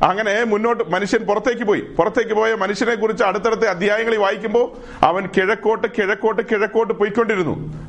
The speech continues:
ഏ, അവൻ നോദ് ദേശത്തേക്ക്, ശിനാർ ദേശത്തേക്ക്, അങ്ങനെ കിഴക്കോട്ട്, കിഴക്കോട്ട്, കിഴക്കോട്ട് പോയി.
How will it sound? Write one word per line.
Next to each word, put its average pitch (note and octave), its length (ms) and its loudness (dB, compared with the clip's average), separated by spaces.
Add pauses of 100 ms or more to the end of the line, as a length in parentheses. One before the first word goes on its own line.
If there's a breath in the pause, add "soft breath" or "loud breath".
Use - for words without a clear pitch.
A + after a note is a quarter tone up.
ഏ, F#3+ 180 2
അവൻ D3+ 280 0
നോദ് G3 320 2
ദേശത്തേക്ക്, G3 500 0
ശിനാർ G3 380 2
ദേശത്തേക്ക്, G3 840 -2
അങ്ങനെ G3 240 0
കിഴക്കോട്ട്, G3+ 540 0
കിഴക്കോട്ട്, G3+ 420 -2
കിഴക്കോട്ട് G#3 500 0
പോയി. F#3+ 440 -2